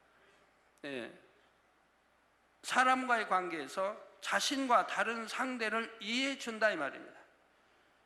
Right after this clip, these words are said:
이해해줄 때 오해도 안 생기고 감정도 안 생기고 미움이 안 생기는 거예요.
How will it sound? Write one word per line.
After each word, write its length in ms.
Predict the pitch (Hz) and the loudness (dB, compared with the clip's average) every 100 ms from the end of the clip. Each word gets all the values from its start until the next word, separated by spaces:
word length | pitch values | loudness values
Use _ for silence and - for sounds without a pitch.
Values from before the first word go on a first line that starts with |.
| _ - | _ -4
이해해줄 600 | 254 320 302 - 220 - | 0 2 0 -4 -6 -4
때 280 | 151 107 - - - _ _ 170 | -4 -4 -12 -20 -20 _ _ -2
오해도 400 | 190 190 180 160 | 0 2 2 2
안 180 | 170 | 2
생기고 480 | 190 214 202 196 190 | 0 -4 -4 -4 -4
감정도 540 | - 208 214 247 240 208 | -4 -6 -4 -8 -2 0
안 140 | 180 | 0
생기고 480 | 196 202 185 185 185 | -2 -8 -8 -8 -8
미움이 400 | 185 247 285 262 | -6 -6 -6 -6
안 160 | 220 196 | -6 -8
생기는 420 | 269 247 226 170 | -10 -10 -10 -12
거예요. 180 | - | -14